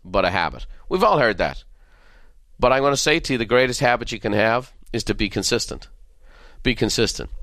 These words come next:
There is a guy that is installing hardwood floors in my home at, as we speak. And this guy worked for me in the past. And I live in a pretty nice neighborhood. There's a lot of very, very nice homes in this area.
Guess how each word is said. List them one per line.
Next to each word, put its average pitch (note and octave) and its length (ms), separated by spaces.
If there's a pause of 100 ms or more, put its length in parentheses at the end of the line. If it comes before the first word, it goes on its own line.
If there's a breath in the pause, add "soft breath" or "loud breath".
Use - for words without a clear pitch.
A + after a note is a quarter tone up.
(560)
There C3+ 200
is C3+ 140
a C#3 60
guy G2+ 500
that G2 240
is F#2+ 180
installing G2+ 580
hardwood F#2+ 420
floors F2 680
in F2 400
my E2+ 200
home E2 280
at, - 220
as E2 240
we D#2+ 80
speak. - 460 (760 soft breath)
And G2+ 240
this C3 140
guy B2 140
worked A2 240
for A2 100
me G#2+ 100
in G2+ 60
the F#2 80
past. E2+ 320
And F2+ 80
I B2 100
live B2+ 140
in A#2+ 80
a G2 40
pretty C3 280
nice A#2+ 320
neighborhood. A2+ 480
There's G2+ 160
a G2+ 60
lot G2+ 200
of F#2 80
very, A2 380
very G#2+ 240
nice G2+ 300
homes G#2 360
in G2 80
this F#2+ 160
area. F#2 400